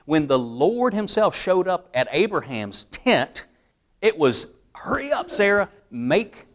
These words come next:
get, and he told the servant to go kill the animal, whatever it was, a calf or a goat, and then told Sarah to make the cakes, and, uh, it was a meal. Go all the way back to the Garden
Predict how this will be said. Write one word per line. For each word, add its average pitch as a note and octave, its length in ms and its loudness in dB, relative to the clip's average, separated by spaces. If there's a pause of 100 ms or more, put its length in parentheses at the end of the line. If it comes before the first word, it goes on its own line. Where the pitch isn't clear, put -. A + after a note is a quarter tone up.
(280)
get, - 240 -4
and C#3 220 2
he C3 80 -2
told F#3 260 -2
the F3 40 -2
servant F3+ 340 0
to E3+ 60 -6
go E3+ 160 -2
kill G3 440 0 (180)
the A#2 340 4
animal, G3 460 0
whatever D3 300 0
it C#3+ 40 -8
was, D#3 240 0
a G#2 120 -6
calf C3+ 420 -4
or A#2 80 0
a G#2 60 -2
goat, D3 280 2 (340)
and B2+ 140 0
then C3 220 2
told D3 260 -4
Sarah E3 240 2
to A#2+ 60 -2
make B2+ 300 -4
the - 80 -14
cakes, D#3+ 520 -4
and, G2 200 -4 (340)
uh, G2+ 420 6 (260)
it D#3+ 80 2
was F3 120 2
a F3 40 4
meal. A3 420 4 (2000)
Go A#2 140 -6
all C#3 260 -8
the F#3+ 100 -12
way F#3 140 -10
back E3 340 -10
to D3+ 80 -14
the C#3 120 -16
Garden B2+ 560 -6